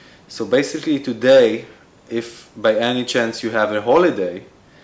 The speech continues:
would be a great day to take your loved one and to go eat and drink and enjoy your intimacy together. If you're working like most of us, then this is a day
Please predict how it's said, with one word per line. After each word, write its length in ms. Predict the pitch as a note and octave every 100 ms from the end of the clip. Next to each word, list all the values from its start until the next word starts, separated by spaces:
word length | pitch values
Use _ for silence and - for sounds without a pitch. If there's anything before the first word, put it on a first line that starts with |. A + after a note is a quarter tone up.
| - _
would 160 | - G2+
be 120 | A#2+
a 40 | A#2
great 400 | A2 A#2+ B2+ B2+
day 260 | A2+ A2+
to 260 | A2+ - G#2
take 400 | - A2+ A2+ -
your 160 | A2
loved 340 | G#2 A2 B2 A#2
one 300 | G2+ F#2 F#2+ - _ _ _ _ _
and 300 | G2+ G2+ G2+
to 100 | -
go 500 | G2+ A2+ A2+ A2 A2 - -
eat 340 | B2 C3+ -
and 220 | B2 B2
drink 400 | A2 A#2 A2 A2
and 120 | A2 G#2
enjoy 380 | G2+ G#2 A2
your 360 | A2 A2 G#2+ G#2
intimacy 680 | A#2 G#2 A2 G2+ - G2+ G2
together. 600 | - F#2 A2 G2+ F2+ - - _ _ - - _ - _ _ _ _ - - - - - _ _
If 160 | A2+ -
you're 100 | G#2+
working 460 | G2+ D#3 F#3 C#3 A2+
like 200 | G2+ A#2
most 260 | C#3 E3+
of 160 | - -
us, 280 | F#2 G2 -
then 260 | - A2
this 200 | A2+ C#3+
is 100 | D#3
a 60 | C#3
day 480 | A2+ A#2+ B2 B2+